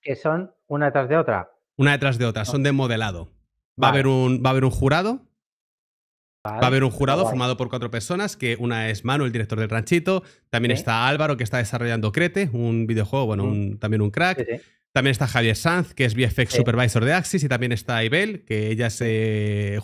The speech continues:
Speaker 2: Houdini, es artista de Houdini
Speaker 1: Sí,
Speaker 2: dentro
Speaker 1: sí,
Speaker 2: de,
Speaker 1: sí, sí.
Speaker 2: de Weta, y ese es el jurado. Entonces, eh, las pruebas van a tener, son de modelado,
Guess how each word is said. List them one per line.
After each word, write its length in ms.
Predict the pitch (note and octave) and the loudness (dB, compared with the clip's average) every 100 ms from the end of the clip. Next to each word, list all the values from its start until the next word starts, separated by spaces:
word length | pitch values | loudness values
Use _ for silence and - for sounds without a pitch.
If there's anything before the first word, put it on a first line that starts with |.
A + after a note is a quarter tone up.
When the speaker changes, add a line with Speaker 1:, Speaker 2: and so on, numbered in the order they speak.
| - | -2
Speaker 2:
Houdini, 360 | A#2 B2 A#2 | 0 2 2
es 180 | A2+ - | 0 -4
artista 380 | A#2 A2 A#2 A#2+ | -4 -2 -2 -2
de 60 | |
Houdini 280 | G#2 A#2+ A2+ | 0 2 6
Speaker 1:
Sí, 60 | A2+ | 4
Speaker 2:
dentro 180 | A#2 A2 | 4 2
Speaker 1:
sí, 60 | |
Speaker 2:
de, 240 | G#2+ G#2 G2+ | 2 2 -2
Speaker 1:
sí, 60 | - | -8
sí. 40 | _ - | _ -2
Speaker 2:
de 140 | A#2 | 0
Weta, 440 | G#2+ G#2+ G2+ F2 _ | 4 2 0 -8 _
y 100 | - | -6
ese 140 | A#2+ G#2+ | -4 -2
es 80 | C#3 | -4
el 60 | |
jurado. 440 | G#2 A#2 G#2 F2+ E2 | -4 -4 -6 -6 -6
Entonces, 520 | A#2 A#2 C3 G2+ F#2+ - _ _ - | -2 0 0 -2 -8 -10 _ _ -2
eh, 240 | B2+ A#2+ A#2+ | 2 2 2
las 240 | B2+ A#2 | 0 0
pruebas 520 | - D3 E3+ G3+ G3+ - | -2 0 0 0 -6 -2
van 140 | C3 | 0
a 60 | C3+ | 0
tener, 260 | C3 B2 A#2 | 0 0 0
son 180 | B2 | 0
de 60 | A#2 | 0
modelado, 520 | A2+ B2+ D#3+ E3 F#3+ | 2 2 2 0 -2